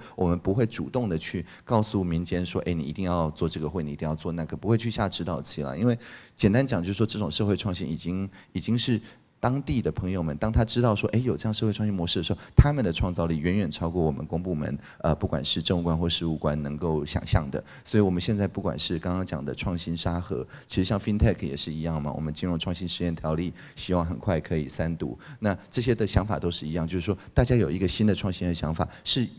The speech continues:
用这个来做一些实验，政府退一步说，我六个月、一年不要来这个罚或者不要来规管，那在试出一个模式之后，可能一半的几率它是失败的啊，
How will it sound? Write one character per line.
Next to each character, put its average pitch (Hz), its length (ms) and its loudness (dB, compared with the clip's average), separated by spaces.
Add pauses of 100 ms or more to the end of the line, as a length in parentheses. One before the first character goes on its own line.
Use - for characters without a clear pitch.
(140)
用 143 160 4
这 - 120 0
个 107 100 2
来 85 120 4
做 101 200 2
一 - 20 4
些 95 160 -2
实 80 220 -2
验， 90 180 -2 (160)
政 143 180 2
府 101 220 -6 (220)
退 147 140 12
一 110 100 4
步 110 160 0
说， 98 200 2
我 90 100 4
六 101 140 2
个 92 120 -2
月、 90 320 0
一 104 60 -4
年 82 200 -2
不 76 120 -6
要 90 140 -2
来 73 280 -4
这 - 140 -8
个 80 220 -4 (200)
罚 - 440 -4
或 98 120 -2
者 82 80 -8
不 90 100 -4
要 90 100 0
来 82 140 0
规 90 200 -2
管， - 220 0 (220)
那 117 120 0
在 113 220 4
试 - 240 4
出 110 160 -2
一 104 60 0
个 101 60 0
模 85 200 0
式 - 160 -2
之 92 120 0
后， 92 220 2 (220)
可 - 120 0
能 117 240 0
一 127 80 -2
半 143 180 4
的 107 80 6
几 110 140 0
率 113 120 2
它 98 120 0
是 98 140 -2
失 101 200 0
败 95 240 0
的 - 100 -6
啊， - 100 -8